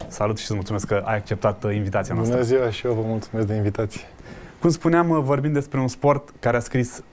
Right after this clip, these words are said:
Speaker 1: istorie în, uh, Constanța. Vrei să începem cu trecutul, vrei să începem cu prezentul?
Speaker 2: Cu prezentul mai bine.
Speaker 1: Cu prezentul.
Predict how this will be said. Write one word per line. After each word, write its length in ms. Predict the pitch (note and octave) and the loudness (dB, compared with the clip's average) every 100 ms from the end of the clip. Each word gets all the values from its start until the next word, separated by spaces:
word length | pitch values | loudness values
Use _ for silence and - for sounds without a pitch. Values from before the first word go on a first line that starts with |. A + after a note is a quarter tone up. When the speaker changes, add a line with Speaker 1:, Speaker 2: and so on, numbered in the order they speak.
| - | -4
Speaker 1:
istorie 520 | A2 - A#2+ G#2+ G#2 | -4 2 2 2 0
în, 160 | G2+ | -2
uh, 180 | G#2 G2 | -2 -2
Constanța. 500 | G2+ A2+ G#2+ C#3 C3+ | 0 -2 0 0 2
Vrei 140 | A#2+ B2 | 2 2
să 60 | |
începem 320 | B2 A2+ B2 A#2 | 0 0 0 0
cu 100 | A2+ | -2
trecutul, 380 | A#2 A2+ C3 | -2 0 0
vrei 140 | A#2 A2+ | 0 0
să 60 | |
începem 280 | A#2 A#2 A2+ | 0 0 -2
cu 100 | G#2+ | -2
prezentul? 600 | G#2+ A2+ B2 B2+ B2 A#2 - - - - - - | 0 2 2 2 2 -2 -4 -14 -12 -16 -16 -16
Speaker 2:
Cu 140 | - C#3 | 0 4
prezentul 600 | C3+ B2+ C#3 B2 G2+ G#2+ | 4 4 4 2 -2 -2
mai 120 | G#2 | -2
bine. 120 | F#2+ | 2
Speaker 1:
Cu 80 | D3 | 2
prezentul. 500 | C#3 C#3 A#2+ G2+ - | 4 4 4 0 -4